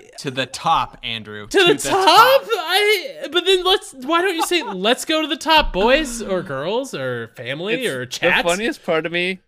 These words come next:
Speaker 3: the funniest part of this to me is that you want an answer to the question.
Speaker 2: <laughs>
Speaker 3: Like, it's, it's clearly, oh, I can't even think of the word for it, but there's no answer to that question. Uh,
Speaker 1: It's an expletive. Like, it's, it's just showing excitement.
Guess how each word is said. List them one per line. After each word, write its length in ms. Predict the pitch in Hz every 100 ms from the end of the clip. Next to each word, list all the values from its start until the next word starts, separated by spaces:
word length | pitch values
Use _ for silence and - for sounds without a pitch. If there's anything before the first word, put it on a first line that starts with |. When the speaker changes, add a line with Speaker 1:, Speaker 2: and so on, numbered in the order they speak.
| -
Speaker 3:
the 80 | 160
funniest 400 | 196 220 202 -
part 200 | 160 147
of 60 |
this 160 | 131 123
to 100 | 127
me 300 | 113 101 82
is 140 | 131 110
that 120 | 123
you 140 | 117
want 220 | 120 131 120
an 120 | 104
answer 320 | 117 113 117
to 100 | 110
the 100 | 107
question. 460 | - 104 107 - -
Speaker 2:
<laughs> 40 | - - - - - 453 -
Speaker 3:
Like, 440 | - - - - - -
it's, 200 | 175 190 240 185
it's 220 | 175 -
clearly, 560 | - 220 214 180 151 - _ _ _
oh, 60 | 139
I 100 | 127
can't 160 | 151 117
even 140 | 104
think 120 | 120
of 60 | 113
the 60 |
word 160 | 120 117
for 100 | 120
it, 80 | 117
but 80 | 208
there's 220 | 381 -
no 180 | 247 190
answer 280 | 190 190 139
to 40 |
that 180 | 131 123
question. 520 | 220 233 - 110 113 - - _ _ -
Uh, 160 | 160
Speaker 1:
It's 100 | 160
an 120 | 170 160
expletive. 720 | 180 - 127 117 101 98 107
Like, 240 | 123 113
it's, 240 | - 147 -
it's 240 | 156 143
just 220 | - 147
showing 480 | - - 175 170 143
excitement. 600 | 135 - 165 131 95 69